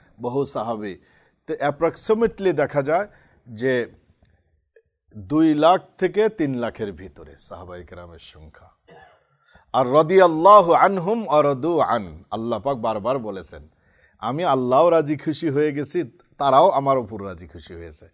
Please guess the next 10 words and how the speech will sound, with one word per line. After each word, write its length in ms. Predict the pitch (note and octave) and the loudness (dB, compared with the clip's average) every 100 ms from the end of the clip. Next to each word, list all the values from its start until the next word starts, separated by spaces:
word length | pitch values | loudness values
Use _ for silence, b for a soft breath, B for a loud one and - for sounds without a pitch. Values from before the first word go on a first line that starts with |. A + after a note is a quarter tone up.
| b b b - | b b b 2
আল্লাহ 480 | D3 F3 F3+ F3+ | 2 4 6 6
যাকে, 340 | D3 D#3 D3+ G3 D3 A#2+ | 8 2 4 0 0 0
যার 260 | C#3 D#3 | 4 4
উপর 320 | E3 C#3+ E3 | 2 -4 -6
খুশি 340 | D3 F#3+ - E3+ | -6 -8 -4 -2
হয়েছেন, 300 | C3+ B2 A2+ | -2 -4 -8
তাকে 260 | C3+ C3 | -8 -8
কি 100 | C#3+ | -10
জাহান্নামে 480 | C3+ A#2+ C3 C#3+ C#3 | -6 -6 -6 -8 -8
দিবেন? 400 | C3 C3 A#2 F2+ | -8 -8 -10 -16